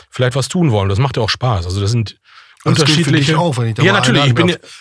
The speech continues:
Speaker 2: Du hast
Speaker 1: genau.
Speaker 2: dich ja, du bist vielleicht lange Mitglied, aber als aktives Mitglied der
Speaker 1: Ich
Speaker 2: Fanabteilung nehme ich dich erst jetzt seit
Speaker 1: Richtig. Also ich, ich, liegt der VfL immer schon am Herzen, ähm, und ich mag auch gerne Vereinsarbeit. Ich habe früher auch woanders, äh, sehr viel Vereinsarbeit gemacht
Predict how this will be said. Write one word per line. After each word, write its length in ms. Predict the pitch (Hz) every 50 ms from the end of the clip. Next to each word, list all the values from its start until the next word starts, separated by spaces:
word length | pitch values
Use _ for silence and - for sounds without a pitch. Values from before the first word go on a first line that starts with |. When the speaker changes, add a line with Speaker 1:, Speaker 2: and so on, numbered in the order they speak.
| - -
Speaker 2:
Du 120 | - 117
hast 180 | 120 139 135 107
Speaker 1:
genau. 200 | - 135 131 131
Speaker 2:
dich 120 | 135 127
ja, 100 | 127 131
du 100 | 120 127
bist 160 | 120 135 123 -
vielleicht 200 | - 123 117 110
lange 220 | 123 123 120 117
Mitglied, 540 | 117 127 165 - - - 131 127 151 151 - - - - - - -
aber 160 | - - 120 -
als 180 | - 120 -
aktives 480 | - - - - - - 160 160 139 -
Mitglied 300 | 160 160 147 - 151 147
der 80 | 151
Speaker 1:
Ich 40 | 139
Speaker 2:
Fanabteilung 600 | - 165 156 151 139 - - 151 156 151 151 147 143
nehme 180 | 147 151 147
ich 80 | 143 -
dich 160 | - 139 -
erst 280 | 151 151 139 131 - -
jetzt 180 | 139 135 -
seit 320 | - 139 139 135 143 - - _ _ - - - - _ -
Speaker 1:
Richtig. 440 | - 165 143 - - 98 87 - -
Also 120 | 127 131
ich, 160 | 165 165 - - -
ich, 140 | - 135 135 - - 127 123 117 127 120 104 101 107 120 -
liegt 180 | 127 147 -
der 60 | - 117
VfL 340 | - 135 127 120 123 117
immer 160 | 139 175 180 160
schon 120 | - 165
am 120 | 156 156
Herzen, 580 | 151 147 151 156 151 - - 156 147 156 160 - - _ _ -
ähm, 380 | 156 127 123 123 127 131 139
und 300 | - 139 120 120 117 117
ich 160 | 123 - - -
mag 420 | 120 110 - 120 120 127 123 -
auch 100 | 123 104
gerne 220 | - 131 123 120 107
Vereinsarbeit. 540 | - 113 123 - - 151 135 139 139 131
Ich 80 | 127 117
habe 160 | 120 113 - 110 101 - _ -
früher 220 | - - 117 117
auch 120 | 110 98
woanders, 420 | 110 110 131 151 151 147 135 - -
äh, 300 | 180 135 131 131 120 113
sehr 140 | 117 123 117
viel 160 | - - 123
Vereinsarbeit 460 | - 113 110 117 - 113 104 104 104
gemacht 280 | - 117 131 143 -